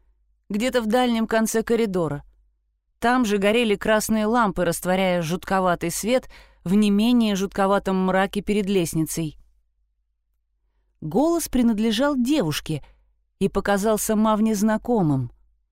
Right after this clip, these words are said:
А когда среди удельских ругательств затесалось рейхианское словечко, Мавна все-таки решила подойти и посмотреть, что случилось. Перед автоматом с закусками и напитками крутилась лунница,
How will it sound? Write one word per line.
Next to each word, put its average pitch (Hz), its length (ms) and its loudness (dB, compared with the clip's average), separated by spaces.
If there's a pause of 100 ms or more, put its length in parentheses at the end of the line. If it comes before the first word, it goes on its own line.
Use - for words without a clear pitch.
(140)
А 156 140 -4
когда 180 340 0
среди 185 320 -2
удельских 196 560 -2
ругательств 170 680 -2
затесалось 175 920 -2
рейхианское 175 880 0
словечко, 202 720 -2 (840)
Мавна 220 440 2
все-таки 196 440 -2
решила 185 400 0
подойти 170 640 0
и 165 40 -4
посмотреть, 165 640 -2
что 156 220 -4
случилось. 123 680 -6 (1200)
Перед 247 260 2
автоматом 254 640 2
с 196 40 -2
закусками 196 760 -2
и 196 40 0
напитками 285 600 0
крутилась 262 680 -4
лунница, 226 680 0